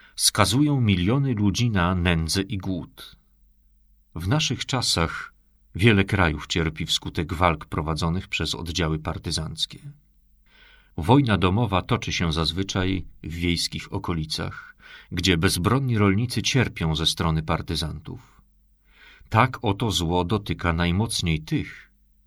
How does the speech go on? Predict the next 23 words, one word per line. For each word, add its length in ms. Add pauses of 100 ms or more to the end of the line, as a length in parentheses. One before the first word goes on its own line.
(100)
którzy 360
są 240
za 200
nie 160
najmniej 540
odpowiedzialni. 840 (1120)
Walki 380
partyzanckie 720
zakłócają 720
uprawę 580
roli, 420 (640)
co 200
skazuje 540
mieszkańców 680
wsi 520 (160)
na 160
głód. 600 (800)
Ponadto 500
partyzanci 720
rabują 440
żywność 640
i 180
inwentarz. 920